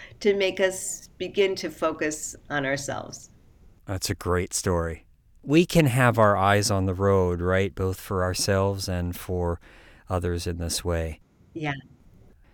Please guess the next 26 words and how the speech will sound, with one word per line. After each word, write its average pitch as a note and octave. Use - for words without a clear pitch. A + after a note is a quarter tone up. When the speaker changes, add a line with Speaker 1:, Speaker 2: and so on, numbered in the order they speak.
Speaker 2:
Ora D3
Stuhl, B2
thanks B2
so A#2
much G#2+
for G2
coming G2+
by F#2+
the F#2+
Chill A2
Factory G2
today G#2+
and A#2
not F#3
only A#2
shining G#2+
a G2+
spotlight G2
on F#2
leadership G2+
and F#2
what F#2
it F2+
means F#2
to G2
be F2+